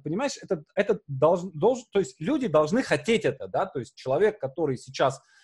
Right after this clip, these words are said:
м, э, допустим, там, э, лаборант, э, ученый, специалист, да, он должен сказать себе: «Это мое время, да, сейчас я, э, делаю,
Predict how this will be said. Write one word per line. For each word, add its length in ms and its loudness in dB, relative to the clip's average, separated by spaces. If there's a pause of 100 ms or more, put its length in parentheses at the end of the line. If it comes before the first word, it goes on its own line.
(240)
м, 120 -2
э, 160 0
допустим, 540 -4
там, 300 -4 (240)
э, 300 -6 (280)
лаборант, 680 0 (440)
э, 60 -12
ученый, 880 0
специалист, 800 -2
да, 280 0 (200)
он 180 0
должен 320 4
сказать 460 -2
себе: 280 -8 (440)
«Это 240 4
мое 340 4
время, 520 -2 (180)
да, 220 0
сейчас 520 -4
я, 500 0
э, 800 -2
делаю, 720 -2